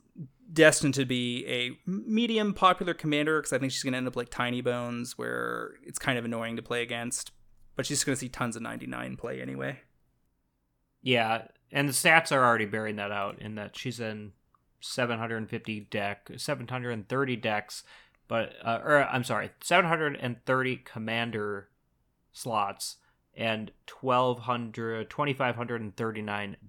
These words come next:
Speaker 2: decks. So about fourfold already in decks versus commanders, and I think that trend, I agree, will continue.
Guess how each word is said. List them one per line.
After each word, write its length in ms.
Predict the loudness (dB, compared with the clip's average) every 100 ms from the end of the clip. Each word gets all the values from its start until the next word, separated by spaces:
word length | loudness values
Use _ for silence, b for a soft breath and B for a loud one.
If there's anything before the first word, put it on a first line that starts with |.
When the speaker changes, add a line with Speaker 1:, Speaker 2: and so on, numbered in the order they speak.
| -6
Speaker 2:
decks. 480 | -6 -6 -12 -14 -12
So 500 | -4 -2 0 -2 -6 B B B _
about 240 | 0 2 4
fourfold 640 | 4 4 4 4 6 4
already 680 | 0 -2 0 0 0 -2 -4
in 340 | -6 -8 -10 -6
decks 380 | -6 -6 -8 -10
versus 400 | -10 -8 -12 -8
commanders, 720 | 2 4 4 2 -2 -4 -8
and 140 | -8 -6
I 80 |
think 160 | -6 -8
that 140 | -12
trend, 260 | -12 -12 -12 -12
I 60 |
agree, 260 | -10 -8 -8
will 140 | -10
continue. 540 | -12 -14 -12 -12 -10